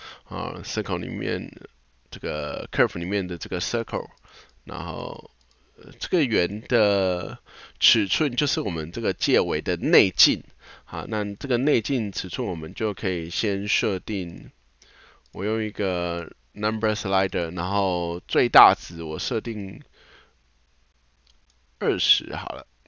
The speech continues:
OK，这是半径啊，所以我现在半径是，比如说八，啊，这是半径八，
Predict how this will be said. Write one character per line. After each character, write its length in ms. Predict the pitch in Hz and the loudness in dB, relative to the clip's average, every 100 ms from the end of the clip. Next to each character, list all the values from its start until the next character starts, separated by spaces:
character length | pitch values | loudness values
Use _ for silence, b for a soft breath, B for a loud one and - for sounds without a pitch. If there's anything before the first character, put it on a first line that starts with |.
| _ _ _ _ _ _ - | _ _ _ _ _ _ -8
OK， 280 | 92 101 92 | -2 -2 0
这 140 | 160 | 0
是 80 | 170 | 0
半 220 | 170 123 | 0 -2
径 220 | 107 117 82 | -2 -4 -4
啊， 160 | - - B B B | -8 -16 B B B
所 160 | - 156 | -2 0
以 20 | |
我 80 | 104 | 0
现 160 | 131 | 0
在 100 | 123 | -2
半 280 | 120 139 117 | 2 4 4
径 240 | 104 110 98 | 0 -2 -2
是， 600 | - 104 95 90 87 85 | -2 -2 0 -2 -4 -8
比 100 | - | -8
如 100 | 82 | -8
说 420 | 85 98 101 98 95 - _ | -6 -2 0 -2 -4 -16 _
八， 300 | 127 120 139 - - | 10 10 6 -10 -10
啊， 200 | - 95 | -10 -6
这 100 | 101 | -6
是 80 | 104 | -2
半 280 | 117 104 92 | 2 2 0
径 440 | - 95 85 80 - _ _ _ - | -4 -6 -6 -10 -16 _ _ _ 6
八， 400 | 110 107 107 | 8 8 4